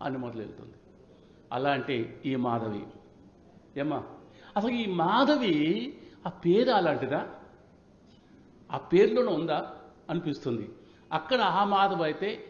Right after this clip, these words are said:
ఇంకా మా తల్లి ఇంకో మాధవి ఉంది ఇక్కడ. ఈ మాధవి ఇంకా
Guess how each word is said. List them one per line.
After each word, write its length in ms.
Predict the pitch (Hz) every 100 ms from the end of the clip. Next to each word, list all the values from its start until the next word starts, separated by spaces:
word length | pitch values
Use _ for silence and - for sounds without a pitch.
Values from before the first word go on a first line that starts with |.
| -
ఇంకా 180 | 160 165
మా 500 | 151 143 156 175 165 131 - - - - -
తల్లి 340 | 151 151 110 - - - 160
ఇంకో 180 | 151 160
మాధవి 400 | 151 147 147 135
ఉంది 160 | 110
ఇక్కడ. 160 | 101 - - - - - - - - - -
ఈ 120 | 226 262
మాధవి 420 | 208 208 208 202
ఇంకా 440 | 185 208 226 226